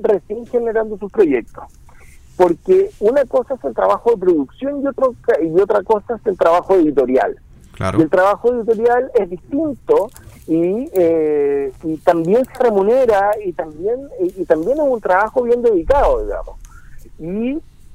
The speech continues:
Speaker 1: en este, en, la verdad, pa-, pa serte muy sincero, el mercado chileno no está preparado, encuentro yo, a pagar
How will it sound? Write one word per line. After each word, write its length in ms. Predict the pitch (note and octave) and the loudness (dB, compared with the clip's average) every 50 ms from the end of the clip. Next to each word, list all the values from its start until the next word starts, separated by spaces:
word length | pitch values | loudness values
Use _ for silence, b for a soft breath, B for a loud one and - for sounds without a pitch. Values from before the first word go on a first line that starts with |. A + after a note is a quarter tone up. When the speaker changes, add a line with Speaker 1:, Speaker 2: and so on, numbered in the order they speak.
| - - - - | -20 -10 0 2
Speaker 1:
en 280 | G3+ F#3 G3 G#3 A#3+ | 2 4 4 2 2
este, 280 | C#4+ C#4+ - - - C#4 - | 0 0 -2 -6 -10 -8 -4
en, 480 | G4+ A3+ A3 A3+ C4+ B3 A#3 A3+ A3+ G#3+ G3 F3+ | -2 -2 -2 -2 -4 -8 -10 -12 -10 -2 2 4
la 100 | G3+ G3 | 4 4
verdad, 360 | G3 G3 G3+ G#3 C4+ D4 D4 C#4+ | 4 4 4 4 2 2 2 0
pa-, 220 | - C4 B3 B3 | 0 0 0 -2
pa 220 | A3+ - A3 G3+ | -2 -2 -4 -2
serte 260 | - - B3+ B3+ - A3+ | 0 -2 -2 -2 -2 -2
muy 180 | F#3+ A3 B3+ A#3+ | -2 -2 -2 -4
sincero, 540 | - D4+ B3+ - - C#4+ C4+ G#3 F#3+ F#3 | -4 -6 -6 -4 -2 0 2 2 2 2
el 80 | F3+ F3+ | 2 0
mercado 460 | F3+ F#3 - - - A#3 A#3+ A#3+ A#3 G3+ - | 0 -2 -2 -2 0 0 2 2 0 0 -4
chileno 520 | - G#3 F#3+ G3+ A3 A#3+ B3 C4 C#4 D#4+ B B B B B - - - - | -6 -2 0 0 0 0 0 -4 -4 -4 B B B B B -20 -20 -14 -6
no 540 | - E3+ F3 F3+ F#3 F#3 F#3+ G3 G3+ G3+ G3 | -4 -2 0 0 0 2 2 2 2 2 2
está 720 | F#3 E3 - - - - - B3+ C4 C4+ C#4+ D4+ D#4 - - - - | 0 -4 -8 -16 -8 -2 0 2 2 2 0 -2 -4 -6 -8 -10 -2
preparado, 760 | - G#3 G3+ F#3 F#3+ F3 G3 G#3+ A3 G#3 F3+ D#3+ D3+ C#3+ C#3+ - - E3+ | 0 2 2 4 4 2 2 2 4 4 2 2 0 -2 -6 -10 -10 -10
encuentro 580 | D#3+ D#3 C#3+ - F3+ F3+ F#3 F3 - F3+ E3+ | -10 -10 -10 -8 -8 -8 -8 -8 -8 -6 -6
yo, 480 | D#3 D3+ D3+ F3 F#3 G3+ G#3+ A#3+ C#4 D4+ - B B B B B B - - - | -4 -2 0 0 0 0 0 -2 -6 -10 -16 B B B B B B -16 -6 0
a 320 | F3 F#3+ G#3+ B3 C#4 D4+ D4+ - - - - - - - - | 2 2 2 2 2 0 -2 -6 -10 -20 -20 -20 -20 -6 -2
pagar 480 | - E3 D#3 D3 C#3 D#3 G3+ B3 D4+ E4 | 0 0 0 0 0 0 0 0 0 -2